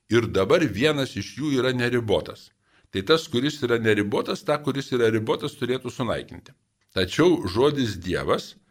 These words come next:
reiškia neribotą gėrį. Todėl, jei Dievas egzistuoja, sako Tomas Akvinietis, su jokiu blogiu mes turėtume nesusidurti. Tačiau su blogiu susiduriame. Todėl jisai sako, atrodytų, kad Dievo nėra. Dabar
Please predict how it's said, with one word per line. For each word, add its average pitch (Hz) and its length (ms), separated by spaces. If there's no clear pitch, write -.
reiškia 90 540
neribotą 117 640
gėrį. 147 380
Todėl, 117 480
jei 95 160
Dievas 113 400
egzistuoja, 87 800
sako 120 400
Tomas 151 320
Akvinietis, 180 600
su - 240
jokiu 143 480
blogiu 98 440
mes 110 280
turėtume 101 540
nesusidurti. 180 800
Tačiau 139 440
su 117 160
blogiu 92 400
susiduriame. 90 840
Todėl 131 360
jisai 202 180
sako, 185 480
atrodytų, 123 720
kad 123 160
Dievo 80 320
nėra. 160 320
Dabar 101 480